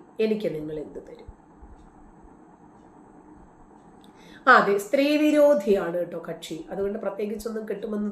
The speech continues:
തോന്നുന്നില്ല. ഏ, അതുകൊണ്ട് സ്ത്രീകളെ ശപിക്കുന്ന ഒരു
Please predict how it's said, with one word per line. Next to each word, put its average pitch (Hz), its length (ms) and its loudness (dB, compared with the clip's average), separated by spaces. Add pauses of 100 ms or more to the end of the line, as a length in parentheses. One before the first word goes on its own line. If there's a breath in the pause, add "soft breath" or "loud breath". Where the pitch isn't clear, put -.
തോന്നുന്നില്ല. 202 600 0 (340)
ഏ, 196 180 0 (840 soft breath)
അതുകൊണ്ട് 226 640 2 (180)
സ്ത്രീകളെ 269 680 4
ശപിക്കുന്ന 247 680 -4
ഒരു 208 540 -2